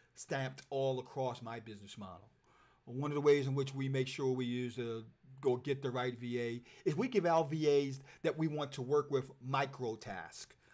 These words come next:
a small task to, to accomplish.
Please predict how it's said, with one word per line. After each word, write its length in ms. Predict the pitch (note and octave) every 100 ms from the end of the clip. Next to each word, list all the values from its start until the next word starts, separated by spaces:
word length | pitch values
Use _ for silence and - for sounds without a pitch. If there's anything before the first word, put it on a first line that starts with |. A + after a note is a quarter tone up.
| -
a 60 | C3+
small 500 | - D#3 E3 F3+ F3+
task 500 | - D#3+ C#3 C3+ -
to, 120 | C3+ - C3+ C3+
to 100 | C3+
accomplish. 720 | A#2+ C3+ B2 - G#2 - -